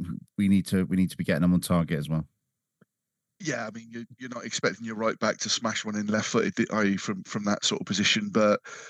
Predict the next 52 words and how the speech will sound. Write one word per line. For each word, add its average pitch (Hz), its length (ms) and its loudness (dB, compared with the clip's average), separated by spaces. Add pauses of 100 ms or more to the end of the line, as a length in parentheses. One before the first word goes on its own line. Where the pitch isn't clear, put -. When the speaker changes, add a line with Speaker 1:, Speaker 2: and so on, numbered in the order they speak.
(200)
Speaker 2:
um, 107 320 0
he, 151 120 4
he 165 200 4
is 143 100 6
a 131 80 2
player 123 240 4
I 120 80 6
like. 127 320 4
Again, 123 280 -2
I 120 60 -4
don't, 123 260 -4
I 123 100 -2
don't 120 260 -4
think 117 180 -8
we'll 107 120 -8
see 117 180 2
the 104 100 -4
best 113 280 2
of 107 60 -6
him 107 120 -6
until 107 340 0 (140)
next - 220 0
season 104 280 0
after 107 280 0
a, 104 60 -4 (120)
a 104 60 -2
strong 110 320 -6
pre-season. 113 640 -2 (580)
Um, 101 480 0
but 117 120 2
he, 113 200 0
he, 117 140 0 (520)
he's 117 200 -4
very 147 680 4 (1000)
attack-minded, 131 920 0
and, 107 320 -10
and 110 480 -6
he 117 120 -6
varies 117 460 0
it 113 100 -6
as 110 120 -8
well. 113 160 -4
He 107 100 -8
will 127 180 -6
go 120 160 -4
outside, 120 400 -4
but 110 100 -6
he 107 60 -6
will 113 140 -6
also 113 280 -4
come 113 240 -2
inside. 107 520 0